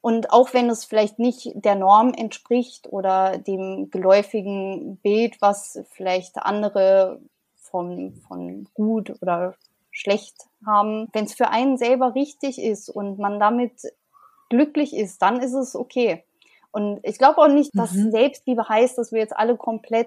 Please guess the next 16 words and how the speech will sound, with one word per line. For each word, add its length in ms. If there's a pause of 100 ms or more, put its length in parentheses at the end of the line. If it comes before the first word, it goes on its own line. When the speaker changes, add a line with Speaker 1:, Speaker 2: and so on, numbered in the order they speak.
Speaker 1:
nackt 840
und 540 (100)
<laughs> 1500
ungeschminkt 760
Speaker 2:
<laughs> 40
Speaker 1:
rumlaufen 680
müssen. 340
Also 220
ich 160
glaube, 440
dass 160
das 140
nicht 200
Speaker 2:
Mhm. 200
Speaker 1:
sein 420
muss. 440